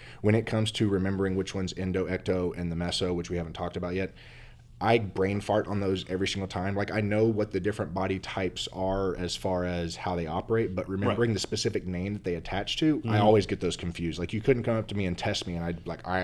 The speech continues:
Speaker 1: I have
Speaker 2: Oh,
Speaker 1: no
Speaker 2: I
Speaker 1: idea.
Speaker 2: wouldn't.
Speaker 1: I'd,
Speaker 2: Yeah.
Speaker 1: I get dyslexia when it comes to remembering the types of names. But it was funny <laughs> because the ectomorph said they literally have no butt.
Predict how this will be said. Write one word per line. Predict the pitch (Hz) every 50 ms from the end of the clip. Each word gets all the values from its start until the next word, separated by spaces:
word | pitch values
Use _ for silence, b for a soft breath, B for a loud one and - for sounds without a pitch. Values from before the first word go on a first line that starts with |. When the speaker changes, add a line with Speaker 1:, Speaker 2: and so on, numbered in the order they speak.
| 82 85 71
Speaker 1:
I | 71 78 80 80
have | 80 - -
Speaker 2:
Oh, | 110 90
Speaker 1:
no | 95
Speaker 2:
I | 120
Speaker 1:
idea. | 120
Speaker 2:
wouldn't. | 110 92 82 80 B B B B B B B B
Speaker 1:
I'd, | 107 104 107 107
Speaker 2:
Yeah. | - - - 101
Speaker 1:
I | 110
get | 117 120 117 113 110 - 104 98
dyslexia | 107 101 - 104 104 101 - - - 95
when | 90 87 90
it | 87
comes | - 95 92 90 -
to | - 90
remembering | 87 95 95 92 85 87 87 85
the | 85 -
types | 92 87 - -
of | 82
names. | 90 95 90 80 76 - B B B B B B B B B B
But | - 110 107
it | 117 120
was | 123 120 -
funny | - 156 160 151
<laughs> | 139 120 117
because | - 117 113 107 98 - - - - - - - - - - - - - -
the | 113 113 117
ectomorph | 117 117 117 - 117 110 110 104 104 104
said | - - - 104 101 98 101
they | 98 95
literally | 92 98 95 98 98 101 98 95
have | - 95 90 85 90
no | 92 90 90
butt. | 82 87 85 90 110 -